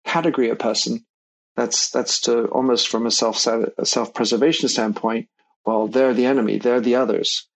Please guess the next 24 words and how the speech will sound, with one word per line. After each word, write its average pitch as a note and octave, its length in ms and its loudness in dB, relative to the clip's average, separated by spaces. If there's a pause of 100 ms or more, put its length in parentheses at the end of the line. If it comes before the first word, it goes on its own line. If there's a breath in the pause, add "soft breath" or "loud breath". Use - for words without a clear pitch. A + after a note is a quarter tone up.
(640)
And, C3 200 0
and C3+ 260 2
yet C#3 400 2
within B2 320 0
the A2+ 140 2
others, A2+ 380 0
if - 180 -4
we're A#2 80 0
talking A#2+ 280 -2
about A2 240 -2
diversity, D3+ 600 2
we're A#2+ 80 0
talking A#2 260 -4
about A2+ 240 -4
collaboration B2+ 960 0
or - 220 -2
co-creation, A2+ 1040 0 (420)
then B2+ 100 2
all D3 140 4
of B2 40 2
a B2 60 -2
sudden B2 260 0
empathy A#2+ 360 0
becomes A2 640 -4